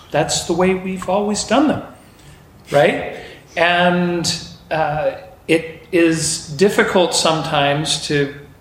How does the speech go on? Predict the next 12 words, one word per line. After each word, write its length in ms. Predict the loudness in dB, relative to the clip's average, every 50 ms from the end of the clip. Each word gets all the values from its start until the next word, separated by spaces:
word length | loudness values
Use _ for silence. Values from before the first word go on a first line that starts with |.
| -20 -20 -20 -20 -20 -20 -20 -20 -20 -20 -20 -20 -20 -20 -20 -20 -20 -20 -20 -20 -18 -8 -2
get 260 | 0 2 2 0 0
the 120 | -2 -2 -2
U 220 | 0 2 4 4
S 160 | 4 4 4
S 220 | 2 2 2 2 2
Academe 720 | 2 2 2 0 -2 -2 -2 -2 -2 0 -2 -2 -4 -6
to 120 | -6 -4
move 640 | -2 2 4 4 4 4 4 2 2 0 -4 -12 -16 -20 -20 -20 -16 -4 0
one 180 | 2 2 4
or 80 | 4 2
two 200 | 2 2 2 2
degrees 840 | 2 2 2 4 4 6 6 6 4 4 2 0 -2 -4 -4 -4